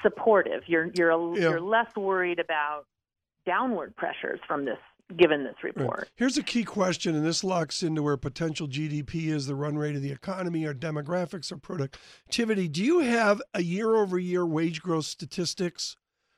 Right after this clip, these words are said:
Speaker 2: where things unwind? I mean, we talk about unemployment, four point one percent, but does Julia Cor-,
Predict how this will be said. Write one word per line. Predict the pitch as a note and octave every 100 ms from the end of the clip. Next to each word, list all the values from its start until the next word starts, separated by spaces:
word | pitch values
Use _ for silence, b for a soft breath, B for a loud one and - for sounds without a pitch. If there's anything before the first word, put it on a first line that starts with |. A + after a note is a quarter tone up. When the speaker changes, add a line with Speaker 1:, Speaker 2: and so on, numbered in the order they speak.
| _ -
Speaker 2:
where | D3+
things | D3 - F#3 F#3+ F3 -
unwind? | D#3 D#3 D3 D#3 E3 D#3+ F3
I | -
mean, | D3
we | D3+
talk | G#3 F#3+
about | F3 D#3+
unemployment, | D#3 D3 - D#3+ D3+
four | B2+ D#3+
point | D3+ E3
one | D#3+ C#3+
percent, | - - G#3 F3 - b b b b b
but | F#3+ F#3
does | E3+
Julia | D3 A#3 B3+ B3+
Cor-, | - G#3+ G#3